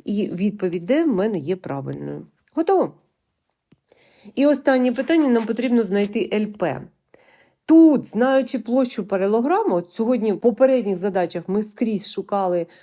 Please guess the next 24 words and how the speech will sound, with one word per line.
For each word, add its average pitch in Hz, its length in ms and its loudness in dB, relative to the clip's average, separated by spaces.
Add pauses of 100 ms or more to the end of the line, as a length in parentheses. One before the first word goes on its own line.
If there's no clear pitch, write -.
(120)
площі, 349 420 2
а 180 80 0
тут, 269 240 0
знаючи 240 680 2
площу, 196 560 -2 (340)
ми 233 140 4
знаходимо 233 640 0 (240)
сторону 254 640 0
Л 202 140 -2 (120)
П. - 220 -10 (320)
Яку 349 240 4
формулу? 151 520 -2
Всі 349 260 2
згадали, 160 520 -2
вже 190 360 0
повторювали 185 840 -2
її. 135 180 -8
Площа 233 420 -2
дорівнює, 175 600 -2 (600)
основу 285 600 4
на 202 160 2
висоту 240 440 -2
потрібно 160 480 -2
помножити. 147 760 -4